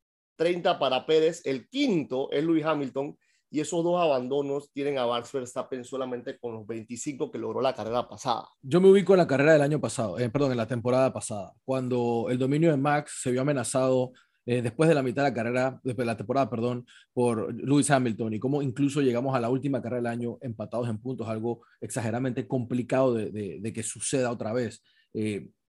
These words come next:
Speaker 2: o sea, el, el buen inicio, eh, eh, eh, o sea, es muy importante, vendrá un parón donde habrán ajustes, donde se utilizará parte del billete que se puede utilizar para mejorar, eh, los carros, para, para mejorar muchas cosas.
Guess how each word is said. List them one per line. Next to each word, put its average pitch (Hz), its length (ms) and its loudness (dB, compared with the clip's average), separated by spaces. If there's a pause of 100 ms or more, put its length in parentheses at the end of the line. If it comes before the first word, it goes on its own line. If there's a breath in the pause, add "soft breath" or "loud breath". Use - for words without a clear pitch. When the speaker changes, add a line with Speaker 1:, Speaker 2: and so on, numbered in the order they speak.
(300)
Speaker 2:
o 110 60 -10
sea, 139 140 2
el, 131 280 2
el 139 120 4
buen 156 200 4
inicio, 175 680 4 (680)
eh, 117 400 -2
eh, 160 80 2
eh, 165 160 2 (100)
o - 40 -16
sea, 139 100 -4
es 110 60 -6
muy 156 100 4
importante, 147 600 0
vendrá 123 240 -2
un 143 140 -4
parón 160 340 4
donde 127 220 -2
habrán 120 220 -4
ajustes, 143 440 2
donde 113 220 -4
se - 80 -10
utilizará 113 600 -6
parte 143 240 2
del 143 80 4
billete 143 500 2 (240 loud breath)
que 127 60 -6
se 117 120 -2
puede 175 200 8
utilizar 139 400 0
para 139 160 0
mejorar, 123 440 -2 (280 soft breath)
eh, 110 560 -2
los 110 160 -6
carros, 151 460 4
para, 113 260 -2
para 113 120 -4
mejorar 123 360 -2
muchas 160 320 4
cosas. 139 400 0